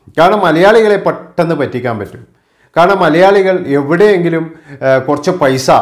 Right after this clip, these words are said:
പണിയെടുക്കാതെ ഉണ്ടാക്കാൻ കഴിയുമോ എന്ന് നോക്കി നടക്കുന്നവരാണ്. അതുകൊണ്ട് തന്നെയാണല്ലോ നമ്മൾ ആട് മാഞ്ചിയം പോലെയുള്ള സംഭവങ്ങളിൽ നമ്മൾ തോൽക്കുന്നത്.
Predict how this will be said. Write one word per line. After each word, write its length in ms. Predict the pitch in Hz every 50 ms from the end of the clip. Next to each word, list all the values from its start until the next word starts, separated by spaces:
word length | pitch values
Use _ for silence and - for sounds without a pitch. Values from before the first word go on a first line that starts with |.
| 92 - - - _ _ -
പണിയെടുക്കാതെ 600 | 143 143 156 180 208 202 196 180 170 165 160 160
ഉണ്ടാക്കാൻ 440 | 143 135 143 143 143 151 147 143
കഴിയുമോ 440 | 135 127 123 127 131 127 123 120 120
എന്ന് 220 | 117 117 123 120 117
നോക്കി 220 | 107 104 - 143
നടക്കുന്നവരാണ്. 640 | 123 120 107 104 101 110 104 101 98 92 90 82 85 - - _ _ _ _ _ _ -
അതുകൊണ്ട് 480 | 113 110 131 143 202 220 220 233 226 226
തന്നെയാണല്ലോ 500 | 220 214 202 180 165 165 165 147 139 120
നമ്മൾ 380 | 120 120 123 131 139 139 139 139 - - 139 139 110
ആട് 300 | 127 127 135 139 143 143
മാഞ്ചിയം 560 | 139 135 131 127 127 123 120 127 143 147 147
പോലെയുള്ള 520 | 147 135 127 123 131 127 127 127 120 120 101 123
സംഭവങ്ങളിൽ 680 | - 131 113 110 120 131 131 131 127 123 120 120 120 120 -
നമ്മൾ 280 | 117 113 113 123 123 120 120
തോൽക്കുന്നത്. 500 | 117 120 120 117 139 135 131 135 131